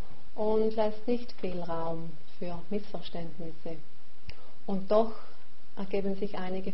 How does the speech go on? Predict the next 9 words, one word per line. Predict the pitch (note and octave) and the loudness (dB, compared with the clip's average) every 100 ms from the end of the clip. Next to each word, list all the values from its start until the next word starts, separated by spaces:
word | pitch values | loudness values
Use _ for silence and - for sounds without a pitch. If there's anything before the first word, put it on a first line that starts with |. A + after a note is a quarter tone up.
| - | -2
Fragen. | F3 F#3 G3+ D#3+ D3+ D3+ - - - - - - - - - - - | 0 0 0 0 0 0 -2 -2 0 0 0 0 0 0 0 0 0
Zum | - G3 | 0 0
Beispiel, | F3+ F#3 - F#3 F3 - - - - - - - - - - - | 0 0 0 0 0 0 0 0 0 0 0 0 0 0 0 0
was | G3 G#3+ A#3+ | 0 0 0
ist | A#3 - | 0 0
gemeint | A3+ G#3 G3 A3+ F#3+ - G3 | 0 0 0 0 0 0 0
mit | F3+ F3+ - - - - - - - | 0 0 0 0 0 0 -2 0 0
die | G3 F#3+ | 0 0
Kraft | - F#3+ F#3 F#3+ - | -2 0 0 0 0